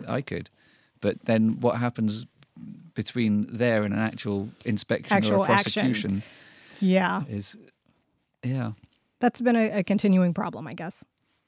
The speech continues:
Speaker 2: 'Cause I've known people who have called if they, when they've suspected things and have gotten another person on the line who's just like, "What do you mean? What are you talking about?"
Speaker 1: Hmm.
Speaker 2: And kind of brushes them off.
Speaker 1: Yeah.
Speaker 2: So hopefully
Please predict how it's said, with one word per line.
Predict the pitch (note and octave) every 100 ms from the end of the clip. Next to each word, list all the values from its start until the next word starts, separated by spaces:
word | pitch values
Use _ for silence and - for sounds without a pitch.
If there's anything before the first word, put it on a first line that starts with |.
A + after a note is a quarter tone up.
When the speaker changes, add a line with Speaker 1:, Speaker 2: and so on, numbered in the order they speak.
| _
Speaker 2:
'Cause | - G3
I've | G#3+
known | G3+ G3+
people | G3 G3 F3
who | F#3
have | F3+
called | - F3+ E3 F3+ D#3+ _ _ _
if | G3
they, | - G3+
when | G#3+ F3+
they've | F3
suspected | - F#3+ - F#3 - -
things | C#3 D#3+ - - _ _ _ _ _ _ _ -
and | F#3+ F3 F3 E3+ D#3+ -
have | F#3+ F3+ E3+ D#3 - _ _ _ _ _
gotten | F#3+ G3+
another | F3+ F3 F3
person | F3+ - F#3
on | F3+
the | F#3
line | F#3 F3+ F#3+
who's | E3+ F#3
just | F#3+ -
like, | F3+
"What | F#3+
do | F3+
you |
mean? | F3+ E3 D#3 - _ _ _ _ _ _
What | F3+ F3
are |
you | E3
talking | F3+ - C#3+
about?" | A#2 - _ _ _
Speaker 1:
Hmm. | G#2+ F#2+ F#2+ _ _ _ _ -
Speaker 2:
And | F3+ E3
kind | F#3 E3+
of | D#3+ -
brushes | F3+ D#3+ D3+
them | F3
off. | E3+ F3 - _ _ _ _ _ _ _ _ _ _ -
Speaker 1:
Yeah. | - - - _ _ _ _ _
Speaker 2:
So | - D#4 D4+
hopefully | F4 - D4+ C#4+ C4 B3